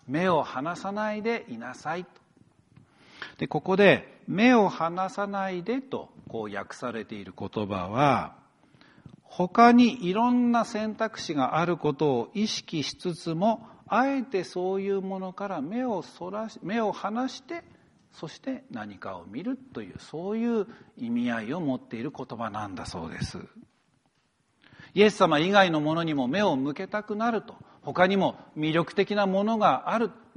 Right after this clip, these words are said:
これに、これを信じれば大丈夫ない、じゃないかって思えるようなものがある。でも、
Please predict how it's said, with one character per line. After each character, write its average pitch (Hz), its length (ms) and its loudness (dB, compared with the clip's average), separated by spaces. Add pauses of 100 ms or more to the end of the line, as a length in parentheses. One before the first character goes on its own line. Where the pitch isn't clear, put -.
こ - 140 -6
れ 605 120 -8
に、 240 300 -4 (100)
こ - 120 -6
れ 240 180 -6
を 240 60 0
信 254 200 -2
じ 269 80 -4
れ 269 60 0
ば 233 100 4
大 202 160 2
丈 226 80 -4
夫 233 80 0
な 214 140 0
い、 202 60 -10 (200)
じ 180 100 -4
ゃ 190 60 0
な 190 100 -2
い 196 60 -8
か 196 120 0
っ 196 100 -16
て 170 80 -6
思 170 200 2
え 202 40 6
る 190 60 8
よ 185 80 6
う - 20 0
な 170 80 2
も 170 100 0
の 151 80 -2
が 147 140 0 (280)
あ 202 140 2
る。 233 160 0
で 269 120 4
も、 233 180 6